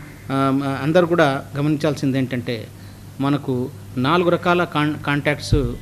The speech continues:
మనకు యూజువల్గా ప్రతి మనిషికి ఉంటాయి. ఒకటేమో హౌస్ హోల్డ్, అంటే హౌస్ హోల్డ్ అంటే తన ఫ్యామిలీ మెంబర్స్తో కానివ్వండి, తమకు వ-, తమ ఇంటికి వచ్చే బంధుమిత్రులతో కానివ్వండి,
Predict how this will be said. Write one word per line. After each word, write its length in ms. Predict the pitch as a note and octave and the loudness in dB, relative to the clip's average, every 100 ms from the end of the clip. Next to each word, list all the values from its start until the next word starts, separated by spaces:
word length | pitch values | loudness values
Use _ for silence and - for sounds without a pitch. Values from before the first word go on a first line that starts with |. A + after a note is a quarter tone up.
| C3 | -6
మనకు 500 | C3 C3 C3 A#2+ A2+ - - - - | -4 -4 -4 -6 -8 -14 -18 -14 -2
యూజువల్గా 720 | C#3 C3+ D3 C3+ C3 A2+ - - - - | 0 2 0 2 0 -2 -12 -16 -12 -6
ప్రతి 200 | B2 C3 | -4 0
మనిషికి 420 | C3 C#3 - B2+ | 0 0 -4 -4
ఉంటాయి. 320 | A#2 G#2 F2+ - - - B2+ | -4 -4 -12 -16 -18 -10 -4
ఒకటేమో 400 | E3+ D#3+ F3 F3+ | 0 4 4 4
హౌస్ 300 | C#3+ D3 - | 2 2 0
హోల్డ్, 240 | B2 G#2 - - - - - - | -6 -6 -10 -16 -18 -18 -16 -8
అంటే 140 | D3 C#3 | -4 0
హౌస్ 260 | D#3 D#3+ | 0 2
హోల్డ్ 180 | E3+ D3+ | 0 2
అంటే 180 | D3 E3 | 2 2
తన 220 | D3+ C#3 | 2 -2
ఫ్యామిలీ 360 | - C#3+ D#3 D#3 | 0 2 4 4
మెంబర్స్తో 380 | D3 C#3 - B2+ | 4 2 -2 -2
కానివ్వండి, 520 | C3 C3 B2+ B2 F#3 - - - - - - | 0 0 0 -2 -6 -12 -16 -18 -18 -8 0
తమకు 500 | D#3 D#3 D#3 C3+ B2+ - - - A#2+ | 2 4 2 2 0 -8 -16 -12 -8
వ-, 440 | A#2 C3 C3 C3 C3 | 0 2 2 2 0
తమ 140 | D3 C#3+ | 0 2
ఇంటికి 320 | D3+ E3 D3+ | 2 2 0
వచ్చే 260 | D3 D#3 | 0 0
బంధుమిత్రులతో 640 | B2 B2+ C#3+ C#3+ C#3+ C3 C#3 | 0 2 2 2 -2 -6 -4
కానివ్వండి, 540 | C3 B2+ B2+ A#2+ E3+ | -2 -2 -2 -2 -4